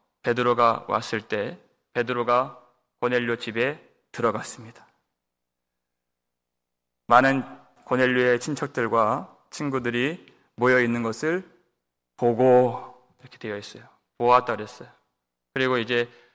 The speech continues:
그 마음의 감격을 가지고 고넬료에게 말하는데 이십구 절 보니까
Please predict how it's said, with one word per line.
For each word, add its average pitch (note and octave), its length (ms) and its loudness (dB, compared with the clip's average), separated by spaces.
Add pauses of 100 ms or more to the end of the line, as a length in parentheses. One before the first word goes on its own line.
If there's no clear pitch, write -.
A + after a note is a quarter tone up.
(400)
그 - 140 -8
마음의 B2 640 2 (520)
감격을 C3 420 2
가지고 A#2 720 -2 (460)
고넬료에게 B2 880 -2 (420)
말하는데 A#2 760 2 (1120)
이십구 B2 300 -4
절 A2+ 140 2
보니까 A2 480 -4